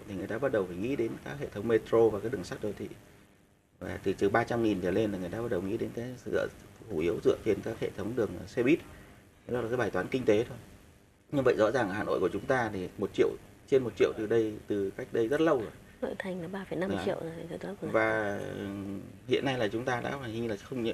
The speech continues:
Speaker 1: tôi nhớ không nhầm, theo cái số liệu tôi lấy năm hai nghìn không trăm mười bốn đây thì nó đã là, là hiện nay nó là của chúng ta có là, là bảy, hơn trên bảy triệu người rồi. Chưa kể khoảng hai mươi lăm phần trăm nữa là, là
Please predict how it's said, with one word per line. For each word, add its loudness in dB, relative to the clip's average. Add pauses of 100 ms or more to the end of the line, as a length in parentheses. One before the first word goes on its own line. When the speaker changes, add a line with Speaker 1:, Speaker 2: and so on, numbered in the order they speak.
Speaker 1:
tôi 2
nhớ 2
không 0
nhầm, 2
theo -6
cái -6
số -6
liệu -2
tôi 2
lấy 0
năm -4
hai -4
nghìn -4
không -6
trăm 0
mười 6
bốn 8
đây 8
thì -4
nó -4
đã 0
là, -2
là -4 (680)
hiện -2
nay 2
nó 2
là -2 (160)
của 2
chúng -4
ta 0
có 0
là, -2 (1080)
là -4 (100)
bảy, 4 (100)
hơn 2
trên 6
bảy 0
triệu 0
người 0
rồi. -10 (480)
Chưa 6
kể 2
khoảng -6
hai 0
mươi 0
lăm 0
phần -6
trăm 2
nữa 2
là, -2
là -10